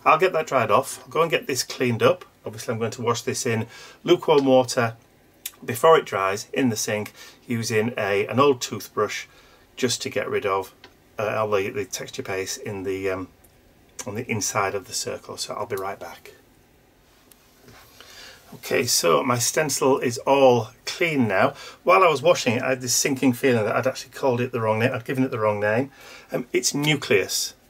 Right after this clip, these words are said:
I think I might have said cellular. It's not. This one's called Nucleus. There you go. So just in case. <laughs> You know when you just have that sinking feeling.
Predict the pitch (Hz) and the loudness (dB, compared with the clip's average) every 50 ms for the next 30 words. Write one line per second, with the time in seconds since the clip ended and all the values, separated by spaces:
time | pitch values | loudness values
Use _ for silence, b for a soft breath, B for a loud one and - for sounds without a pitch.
0 | _ _ _ _ _ - - - - - 151 127 - 135 127 127 135 131 - - | _ _ _ _ _ -18 -16 -10 -4 -4 -4 -2 0 0 0 0 -2 -2 -6 -6
1 | 110 - - - 120 110 101 95 90 90 B B B B B - - - - 117 | -6 -6 -6 -4 -4 -4 -4 -6 -8 -12 B B B B B -12 -6 -2 0 0
2 | 110 - - 117 - 127 113 117 - - - 127 110 110 120 120 123 113 113 110 | 0 0 -2 -2 -2 -2 -2 -2 -2 -2 0 0 0 0 0 -2 -2 -2 -2 -2
3 | 104 92 - - 107 95 - - - - - - - _ _ _ _ _ _ _ | -4 -6 -8 -10 -10 -10 -10 -10 -10 -10 -10 -12 -16 _ _ _ _ _ _ _
4 | _ - _ b b b b b b b b b b b _ _ - - - - | _ -20 _ b b b b b b b b b b b _ _ -16 -10 -8 -6
5 | 98 92 95 87 - - - - 123 120 135 - - 117 101 - - 95 - - | -6 -6 -8 -8 -10 -12 -10 -10 -8 -6 -6 -6 -6 -6 -6 -6 -6 -8 -8 -8
6 | - - - - - - - - - 214 - - - 247 - - - B B B | -12 -12 -6 -4 -2 -2 2 2 2 2 2 2 0 -2 -2 -4 -10 B B B
7 | B - 139 170 175 156 147 151 - - 135 123 139 139 - - 147 131 120 - | B -2 0 2 2 2 0 0 2 2 2 2 2 0 0 -2 -2 -2 -2 -2
8 | 135 120 - 131 117 101 95 87 87 | -2 -2 0 -2 -2 -2 -4 -8 -8